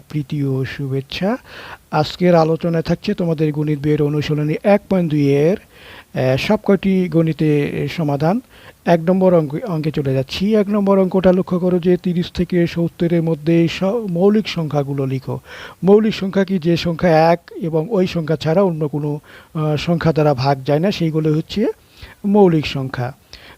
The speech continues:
তো তিরিশ থেকে সত্তরের মৌলিক সংখ্যাগুলো দেখো যে একত্রিশ, সাঁইত্রিশ, একচল্লিশ, সাতচল্লিশ, তিপ্পান্ন, আহ, ঊনষাট, একষট্টি, সাতষট্টি।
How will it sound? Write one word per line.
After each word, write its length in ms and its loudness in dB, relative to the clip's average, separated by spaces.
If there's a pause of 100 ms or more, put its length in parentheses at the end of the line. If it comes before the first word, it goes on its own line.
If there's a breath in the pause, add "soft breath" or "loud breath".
তো 140 0
তিরিশ 300 -2
থেকে 240 0
সত্তরের 480 2
মৌলিক 280 2
সংখ্যাগুলো 500 0
দেখো 380 0
যে 160 -4 (100)
একত্রিশ, 760 -2
সাঁইত্রিশ, 640 -2 (520 loud breath)
একচল্লিশ, 840 -2 (120)
সাতচল্লিশ, 800 -6 (220)
তিপ্পান্ন, 520 -4 (100)
আহ, 1000 -4
ঊনষাট, 520 2
একষট্টি, 760 -2
সাতষট্টি। 720 -6